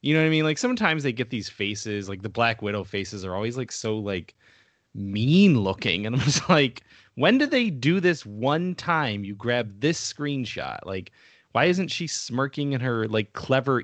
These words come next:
evil smile that Ahsoka does, which is why I got the Clone Wars figure. It looks great. And, and to me, like, that's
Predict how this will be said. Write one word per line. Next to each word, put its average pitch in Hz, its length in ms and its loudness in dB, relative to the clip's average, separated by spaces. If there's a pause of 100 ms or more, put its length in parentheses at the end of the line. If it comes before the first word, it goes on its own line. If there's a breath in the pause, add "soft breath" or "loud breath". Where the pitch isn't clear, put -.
evil 123 420 0
smile 117 480 0
that 107 120 -2
Ahsoka 117 380 -4
does, 101 200 -4
which 113 160 -4
is 117 120 -4 (360 loud breath)
why 123 260 4
I 131 100 4
got 117 360 0 (100)
the 120 260 -4
Clone 160 380 -2
Wars - 260 -16
figure. 60 540 -18
It 98 180 -12
looks 107 880 -4 (180)
great. 104 640 0
And, 110 280 -4
and 107 300 -6
to - 100 -6
me, 127 280 2
like, 113 240 0
that's 120 460 -2